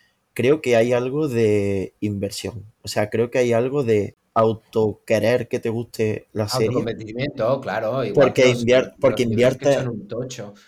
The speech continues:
Speaker 1: inviertes tanto tiempo. O sea, eh,
Speaker 2: Sí, sí.
Speaker 1: parte de tu nota, un par de puntos, digamos, de tu nota de cero a diez, un par de puntos siempre van a estar dados por la inversión de tiempo que tú has hecho. Si tú has visto una serie de veinte temporadas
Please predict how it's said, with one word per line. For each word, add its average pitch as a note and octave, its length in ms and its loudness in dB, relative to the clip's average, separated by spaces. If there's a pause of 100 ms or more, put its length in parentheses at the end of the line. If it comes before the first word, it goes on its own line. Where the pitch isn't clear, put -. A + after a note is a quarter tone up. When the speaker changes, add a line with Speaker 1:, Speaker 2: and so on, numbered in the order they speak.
(120)
Speaker 1:
inviertes C3+ 520 2
tanto D#3 380 2
tiempo. A#2 540 -2 (240)
O - 60 -6
sea, A#2+ 260 4
eh, A#2+ 180 2
Speaker 2:
Sí, A#2+ 100 -14
sí. G#2+ 240 -14
Speaker 1:
parte C#3+ 260 2
de D#3+ 120 4
tu C#3+ 120 -2
nota, C3+ 400 -4
un C#3+ 200 -4
par C#3+ 160 2
de A#2+ 100 4
puntos, A#2 540 -8
digamos, A2+ 440 -2
de B2 100 0
tu A2+ 120 -6
nota G#2+ 300 -4
de A2+ 140 0
cero A2 220 0
a G#2+ 80 4
diez, A2 280 -4
un C3+ 140 -8
par D#3 140 0
de C3 100 -2
puntos C3+ 460 -10
siempre C3 440 -2
van B2 160 -2
a A2+ 40 -4
estar A2 400 -4
dados C3 360 -2 (600)
por B2 260 6
la A#2 160 2
inversión A2+ 480 -4
de B2+ 100 -2
tiempo B2+ 380 -8
que A2 120 -4
tú A2+ 240 0
has G#2 400 0
hecho. - 340 -6
Si - 200 -6
tú C#3 120 2
has C#3+ 80 4
visto D#3 240 -4
una C#3+ 100 -2
serie A2 280 0
de G#2 120 0
veinte C#3 300 -6
temporadas B2 560 -2